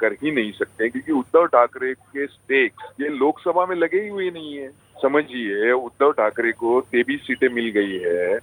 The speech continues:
तेईस में से अगर वो बीस सीटें जीतता है और समझिए कि दो हज़ार उन्नीस में मोदी सरकार वापस बना लेता है, तो कोई उद्धव ठाकरे को कोई prime ministership नहीं offer करने वाला है।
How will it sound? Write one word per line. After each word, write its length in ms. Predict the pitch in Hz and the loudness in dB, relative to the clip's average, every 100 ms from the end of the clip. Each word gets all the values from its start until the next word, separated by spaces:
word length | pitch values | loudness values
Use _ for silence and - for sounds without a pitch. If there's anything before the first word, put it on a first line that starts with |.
| - | 4
तेईस 360 | 135 143 156 - | 4 6 2 -4
में 100 | 143 | -4
से 140 | 151 | 0
अगर 160 | 135 143 | 2 2
वो 180 | 139 143 | 0 -2
बीस 160 | 147 165 | -2 -4
सीटें 300 | - 143 147 | -4 0 0
जीतता 420 | 123 117 - 120 | 0 -6 2 6
है 60 | 117 | 6
और 80 | 123 | 4
समझिए 580 | 123 113 120 120 127 135 | -4 -6 -6 -2 0 0
कि 260 | - 131 135 - - | -2 -8 -8 -8 2
दो 180 | 127 | 4
हज़ार 240 | 127 135 135 | 6 6 4
उन्नीस 420 | 120 123 131 127 127 | 2 -4 -4 -4 2
में 120 | 127 123 | 2 2
मोदी 400 | 113 113 127 131 143 _ - | 0 0 0 0 -2 _ -2
सरकार 360 | 110 - 120 | -2 4 4
वापस 380 | 117 104 120 117 113 | 4 0 -4 -6 -2
बना 180 | 127 139 | 0 0
लेता 280 | 101 - 85 | -2 -8 -10
है, 340 | 73 78 95 | -10 -14 -12
तो 120 | 147 | -10
कोई 340 | 147 170 175 175 | -4 -4 -4 -8
उद्धव 540 | 135 127 123 - 160 | -14 -16 -8 2 4
ठाकरे 320 | 165 160 170 | 4 2 0
को 100 | 165 | -6
कोई 160 | 170 170 - | -8 -8 0
prime 240 | 131 127 | 0 0
ministership 560 | 147 165 185 175 196 190 | -4 -12 -12 -12 -16 -4
नहीं 100 | 220 | 0
offer 260 | 208 202 | 2 0
करने 300 | 185 170 160 | -2 -4 -4
वाला 280 | 151 139 131 | -4 -2 -4
है। 140 | 117 | -8